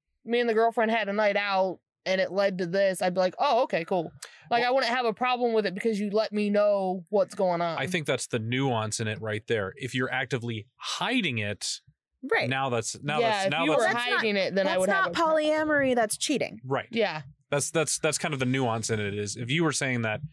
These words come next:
Speaker 1: 'Cause if you
Speaker 2: "Oh,
Speaker 1: flat
Speaker 2: did you
Speaker 1: out
Speaker 2: guys"
Speaker 1: hid it from me, I'd have a problem.
Speaker 2: Exactly.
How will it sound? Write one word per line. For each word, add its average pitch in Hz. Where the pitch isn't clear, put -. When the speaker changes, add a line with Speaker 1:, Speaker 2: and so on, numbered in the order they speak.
Speaker 1:
'Cause 240
if 240
you 320
Speaker 2:
"Oh, -
Speaker 1:
flat 247
Speaker 2:
did 190
you 175
Speaker 1:
out 160
Speaker 2:
guys" 143
Speaker 1:
hid 220
it -
from 185
me, 180
I'd 185
have 185
a 156
problem. 156
Speaker 2:
Exactly. 196